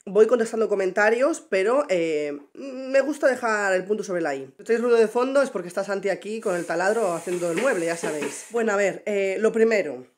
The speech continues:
quería hablar, eh, bueno, quería comentar una cosa que la chica que me lo dijo, que solamente fue una, pero quería decirlo, que yo sé que lo dijo con mucho cariño, porque yo luego le respondí,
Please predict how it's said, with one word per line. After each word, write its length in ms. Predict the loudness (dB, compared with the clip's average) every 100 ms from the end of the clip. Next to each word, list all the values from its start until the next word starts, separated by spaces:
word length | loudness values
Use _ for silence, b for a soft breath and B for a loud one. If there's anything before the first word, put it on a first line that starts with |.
| _ 2
quería 340 | 4 6 4
hablar, 480 | 4 4 2 0 -4
eh, 180 | -2 2
bueno, 180 | 6 6
quería 200 | 6 4
comentar 280 | 4 2 2
una 180 | 2 0
cosa 260 | 0 -2 -2
que 160 | -2 -2
la 160 | -2
chica 300 | -4 -4 -4
que 340 | -2 -2 0 0
me 160 | 0
lo 160 | 0 0
dijo, 640 | 0 -2 0 2 2 -2
que 80 | -12
solamente 300 | -6 -6 -6
fue 260 | -4 -4 -2
una, 380 | -2 0 -2 2
pero 340 | 2 2 0
quería 400 | -2 -2 0 0
decirlo, 640 | 0 -2 -4 -2 -2 -4 -16 -20 _
que 140 | -14
yo 80 | -12
sé 100 | -10
que 80 | -8
lo 80 | -6
dijo 200 | -6 -6
con 120 | -8
mucho 200 | -10 -10
cariño, 400 | -6 -4 -2 -4
porque 180 | -8 -8
yo 80 | -6
luego 160 | -4
le 80 | -4
respondí, 640 | -4 -10 -8 -2 -2 -2